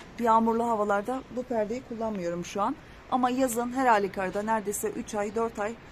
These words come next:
sürekli olarak filem bu şekilde takılı. Korumamız gerekiyor.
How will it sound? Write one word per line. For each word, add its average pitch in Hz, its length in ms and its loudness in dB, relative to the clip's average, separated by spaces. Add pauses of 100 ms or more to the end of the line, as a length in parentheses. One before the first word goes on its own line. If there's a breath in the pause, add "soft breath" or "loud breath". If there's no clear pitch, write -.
(260 loud breath)
sürekli 226 460 0
olarak 202 540 0 (720)
filem 240 420 0 (1200)
bu 254 40 -4
şekilde 202 420 -6
takılı. 202 420 -4 (2500)
Korumamız 196 440 -6
gerekiyor. 185 460 -4